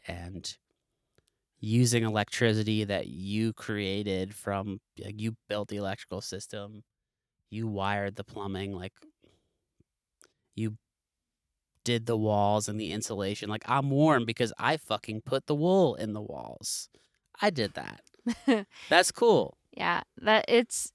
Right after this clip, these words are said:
Speaker 2: it's the most rewarding thing, I think, is to just look at something you created.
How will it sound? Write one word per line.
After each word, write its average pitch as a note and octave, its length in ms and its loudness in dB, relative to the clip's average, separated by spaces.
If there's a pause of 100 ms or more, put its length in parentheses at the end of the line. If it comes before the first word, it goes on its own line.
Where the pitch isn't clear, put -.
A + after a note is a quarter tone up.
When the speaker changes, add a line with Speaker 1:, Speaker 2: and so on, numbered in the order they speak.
Speaker 2:
it's - 420 2 (400)
the A3 240 2
most C4+ 500 4
rewarding G3+ 1000 0 (100)
thing, F#3+ 560 -2
I F3+ 240 -6
think, F3+ 320 -6
is F#3 200 -4
to A#3 120 -4
just B3+ 280 -4
look G3+ 240 0
at A3 80 -2
something F#3 380 -2
you F3 160 -6
created. A2+ 720 -4